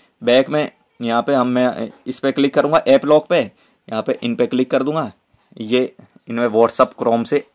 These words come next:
यहाँ पे लॉक हट चुका है। अब फोटोज़ पे क्लिक करूँगा, इस पे क्लिक किया, अब इस पे क्लिक करूँगा, यहाँ पे नीचे आपको, अ, अनहाइड का ऑप्शन दिखेगा,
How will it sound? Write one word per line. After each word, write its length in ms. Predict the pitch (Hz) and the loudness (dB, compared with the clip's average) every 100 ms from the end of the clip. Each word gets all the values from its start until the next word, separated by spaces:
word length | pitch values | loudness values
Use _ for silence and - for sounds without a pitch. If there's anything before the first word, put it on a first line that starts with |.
| - | -12
यहाँ 220 | 107 107 | -4 0
पे 100 | 104 | 0
लॉक 300 | 120 127 - | 2 2 0
हट 140 | 110 107 | -6 -4
चुका 240 | 104 95 | 0 0
है। 80 | 92 - - _ - | 0 -12 -20 _ -10
अब 100 | - | -10
फोटोज़ 380 | - 123 139 143 | -4 0 2 4
पे 100 | 147 | 2
क्लिक 220 | 139 147 | 0 2
करूँगा, 400 | 165 160 175 135 - _ _ _ - | 2 2 2 0 -2 _ _ _ -16
इस 100 | 101 | -6
पे 100 | 139 | -2
क्लिक 240 | 139 143 | 0 -2
किया, 300 | 135 165 147 - | 0 2 2 0
अब 140 | 117 - | -6 -4
इस 100 | 127 | -6
पे 120 | 143 | -6
क्लिक 260 | 139 143 135 | -2 -2 2
करूँगा, 400 | 156 160 175 101 _ _ _ - | 2 2 0 -2 _ _ _ -12
यहाँ 260 | 120 117 117 | -2 2 2
पे 100 | 131 | 2
नीचे 320 | 127 123 135 | -2 -2 0
आपको, 420 | 113 110 - 151 - 117 | 0 0 -2 -4 -4 -4
अ, 280 | 113 110 - | 0 0 0
अनहाइड 360 | 123 117 120 | 2 2 4
का 80 | 131 | 4
ऑप्शन 320 | 135 123 139 | 4 2 -2
दिखेगा, 300 | 127 131 139 | -4 -2 -2